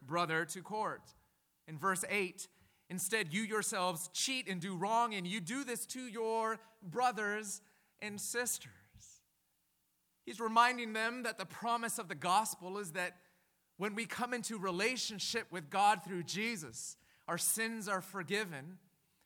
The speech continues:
We're brought into relationship not only with God, but with one another. We're brought into God's family. God is our Father, Jesus is our elder brother, and we now relate to one another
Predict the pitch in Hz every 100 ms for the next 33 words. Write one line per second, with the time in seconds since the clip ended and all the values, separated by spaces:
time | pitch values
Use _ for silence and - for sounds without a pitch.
0 | _ 185 226 156 202 226 240 - - 240
1 | 240 - 220 196 196 240 - - 214 156
2 | 170 196 240 294 269 190 143 214 262 220
3 | 143 170 214 - - _ - 226 226 175
4 | 175 226 220 214 220 254 190 95 - _
5 | _ _ - 233 151 208 233 233 220 233
6 | 185 214 208 214 202 196 196 160 - -
7 | - - 254 254 254 220 123 85 - -
8 | _ _ _ _ _ _ _ 143 196 214
9 | 240 233 214 - 202 202 220 240 147 196
10 | 233 202 185 220 196 196 190 220 208 185
11 | 147 202 214 156 175 202 - - 208 202
12 | 233 226 233 208 202 214 294 254 - 233
13 | 214 226 226 202 190 175 170 185